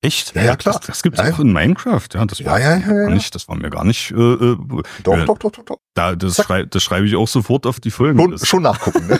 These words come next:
Speaker 1: <laughs> Ja. Nee, aber, d-, d-,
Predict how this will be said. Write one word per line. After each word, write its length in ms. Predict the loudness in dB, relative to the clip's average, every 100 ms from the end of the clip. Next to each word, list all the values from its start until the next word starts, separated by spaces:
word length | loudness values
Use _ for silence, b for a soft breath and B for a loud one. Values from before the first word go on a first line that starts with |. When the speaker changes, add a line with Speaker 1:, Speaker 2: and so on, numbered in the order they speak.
| 2
Speaker 1:
<laughs> 580 | 0 2 0 -2 -2 -6 _ _ _ _ _ _ _ _ 0
Ja. 300 | 0 0 -6 B B _
Nee, 240 | 2 2 2
aber, 300 | 2 0 0
d-, 760 | -6 -10 -12 -20 -20 -10 -6 -4
d-, 240 | -6